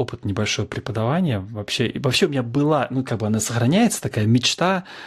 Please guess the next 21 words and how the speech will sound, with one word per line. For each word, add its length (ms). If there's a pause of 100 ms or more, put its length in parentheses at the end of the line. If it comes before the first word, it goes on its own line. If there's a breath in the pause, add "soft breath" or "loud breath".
(160 loud breath)
а, 220
в 80
какое-то, 480
не 80
знаю, 160
свободное 1160 (200)
от 220
успеха, 680 (360 loud breath)
от 160
успешного 480
успеха, 480 (260)
э, 800
время, 380
там, 160
не 40
знаю, 140
попреподавать 920
в 80
институте, 600
может 220
быть. 120